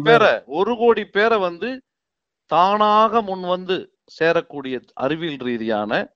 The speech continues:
Speaker 2: ம்.
Speaker 1: அரசியல் ரீதியான தொழில்நுட்பம் நம்ம வச்சிருக்கிறோம்.
Speaker 2: ம், ம், ம். இப்போ வந்து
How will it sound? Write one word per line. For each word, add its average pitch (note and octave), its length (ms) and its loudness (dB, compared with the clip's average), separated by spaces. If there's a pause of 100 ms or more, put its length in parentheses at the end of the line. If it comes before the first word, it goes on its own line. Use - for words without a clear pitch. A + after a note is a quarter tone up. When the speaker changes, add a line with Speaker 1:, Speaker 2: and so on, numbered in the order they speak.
(180)
Speaker 2:
ம். C3+ 320 2
Speaker 1:
அரசியல் D3 640 0
ரீதியான A#2+ 400 -6 (200)
தொழில்நுட்பம் B2+ 500 -6
நம்ம A2 160 -8
வச்சிருக்கிறோம். - 460 -14 (800)
Speaker 2:
ம், B2+ 240 -4
ம், A#2+ 240 -6
ம். B2 140 -14 (520)
இப்போ - 260 -12
வந்து D3 280 -2